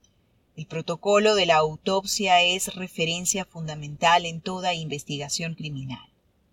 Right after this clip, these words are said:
Franklin Pérez fue el patólogo responsable de la autopsia. Apenas fue conocido el informe que realizó,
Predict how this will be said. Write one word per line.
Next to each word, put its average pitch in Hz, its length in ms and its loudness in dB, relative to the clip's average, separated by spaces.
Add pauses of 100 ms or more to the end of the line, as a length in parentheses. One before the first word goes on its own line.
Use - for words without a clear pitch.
(1120)
Franklin 175 600 0
Pérez 170 640 0 (140)
fue 170 280 0
el 165 100 -4
patólogo 175 580 -4
responsable 156 840 0
de 151 120 -4
la 135 60 -4
autopsia. 131 600 -10 (1500)
Apenas 180 500 0
fue 185 180 -6
conocido 190 580 -4
el 175 80 -6
informe 170 640 -4
que 156 100 -8
realizó, 151 800 -6